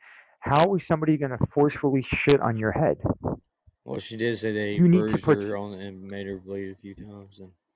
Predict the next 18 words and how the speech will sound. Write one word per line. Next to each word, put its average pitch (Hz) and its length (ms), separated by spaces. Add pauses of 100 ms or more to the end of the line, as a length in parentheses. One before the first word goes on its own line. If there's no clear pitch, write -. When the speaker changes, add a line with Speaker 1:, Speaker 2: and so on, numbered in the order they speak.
(920)
Speaker 2:
all 101 140
kinds 101 180
Speaker 1:
Well, 139 120
Speaker 2:
of 104 60
other 98 120
Speaker 1:
fucking 123 220
Speaker 2:
stuff 110 120
Speaker 1:
hard. 98 280
Speaker 2:
with, - 100 (140)
Speaker 1:
That's, 139 180 (960)
that's 156 220
Speaker 2:
with, - 20
uh, 156 100
Speaker 1:
different. 85 200
That's 101 120
Speaker 2:
di-, 110 60
Speaker 1:
rough - 180
sex. - 220